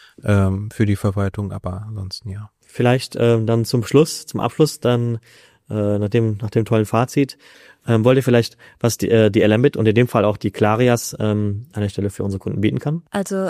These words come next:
Speaker 3: ähm, ich mache den Part Business Continuity Management und I-T-Notfallmanagement und,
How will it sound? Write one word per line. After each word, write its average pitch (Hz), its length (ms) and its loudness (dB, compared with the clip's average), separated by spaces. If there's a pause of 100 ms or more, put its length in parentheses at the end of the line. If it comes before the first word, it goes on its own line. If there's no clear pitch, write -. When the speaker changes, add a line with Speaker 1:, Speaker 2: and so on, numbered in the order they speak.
Speaker 3:
ähm, 185 320 -8
ich - 160 -8
mache 233 140 -4
den 214 160 -2
Part 202 400 -2 (640)
Business 208 360 0
Continuity 196 640 2
Management 233 540 0
und 185 200 -4 (140)
I-T-Notfallmanagement 262 1300 -2 (480)
und, 196 640 -2